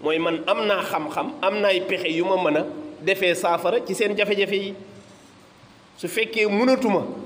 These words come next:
saafara ba seen dund di yomb, seen lekk di yomb, seen ndox di yomb, man, su boobaa lan moo tax ma jiite leen?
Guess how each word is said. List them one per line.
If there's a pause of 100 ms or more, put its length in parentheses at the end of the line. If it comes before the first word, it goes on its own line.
(420)
saafara
ba
seen
dund
di
yomb,
seen
lekk
di
yomb,
seen
ndox
di
yomb, (540)
man,
su
boobaa
lan
moo
tax
ma
jiite
leen?